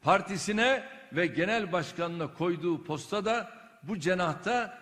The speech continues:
işlerin sandığımızdan daha karışık olduğunu gösteriyor. Ha, bu arada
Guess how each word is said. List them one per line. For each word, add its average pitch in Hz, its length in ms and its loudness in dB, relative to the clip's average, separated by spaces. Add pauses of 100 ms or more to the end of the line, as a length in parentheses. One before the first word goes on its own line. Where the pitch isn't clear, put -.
(200)
işlerin 185 520 -2
sandığımızdan 170 920 -2
daha 175 200 0
karışık 160 400 -6
olduğunu 151 640 -2 (340)
gösteriyor. 123 580 -2 (760)
Ha, 226 300 4
bu 277 100 6
arada 233 580 4